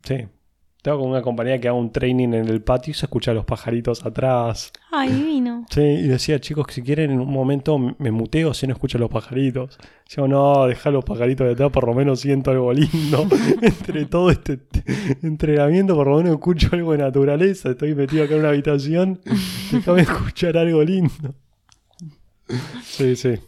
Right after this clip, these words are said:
Speaker 1: tiene, tiene sus cosas
Speaker 2: Bueno,
Speaker 1: así.
Speaker 2: ¿estás disfrutando esta, este trabajo?
Speaker 1: Sí, ponele. Sí,
Speaker 2: ¿Sí?
Speaker 1: creo que sí.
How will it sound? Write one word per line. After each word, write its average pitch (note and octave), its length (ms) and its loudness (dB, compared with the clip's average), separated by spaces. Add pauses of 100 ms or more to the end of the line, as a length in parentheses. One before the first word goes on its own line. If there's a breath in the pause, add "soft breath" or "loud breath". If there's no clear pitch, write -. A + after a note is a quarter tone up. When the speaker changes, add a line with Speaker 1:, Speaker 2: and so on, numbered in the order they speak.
(300)
Speaker 1:
tiene, C3 720 -6
tiene C#3+ 180 -2
sus - 160 -10
cosas B2 300 -4
Speaker 2:
Bueno, G3 180 0
Speaker 1:
así. - 20 -
Speaker 2:
¿estás C#4+ 180 -2
disfrutando A#3+ 580 -6
esta, F3+ 1000 -8
este G3+ 280 -12
trabajo? G#3+ 540 -4 (1000)
Speaker 1:
Sí, D#3 500 -4
ponele. C3+ 600 -4 (320)
Sí, - 300 -2
Speaker 2:
¿Sí? C#3 60 -4
Speaker 1:
creo D#3 220 0
que A#2 60 -4
sí. D3 280 -4